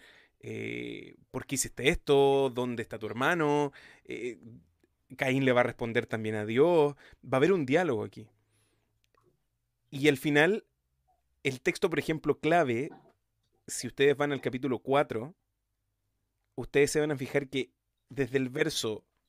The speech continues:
nueve en adelante, miren lo que dice. Dice que Dios le dijo a Caín, "¿Dónde está Abel tu hermano?". Y él le responde, o sea, aquí hay, están hablando entre los dos. Dios le responde,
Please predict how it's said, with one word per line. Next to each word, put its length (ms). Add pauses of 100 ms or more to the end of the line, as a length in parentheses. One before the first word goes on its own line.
(340)
nueve 420
en 60
adelante, 460
miren 200
lo 80
que 100
dice. 220
Dice 220
que 120
Dios 500
le 180
dijo 260
a 60
Caín, 340 (720)
"¿Dónde 600
está 520
Abel 360
tu 100
hermano?". 380 (760)
Y 140
él 80
le 100
responde, 400
o 20
sea, 140
aquí 160
hay, 480
están 360
hablando 340
entre 240
los 140
dos. 220 (640)
Dios 240
le 100
responde, 680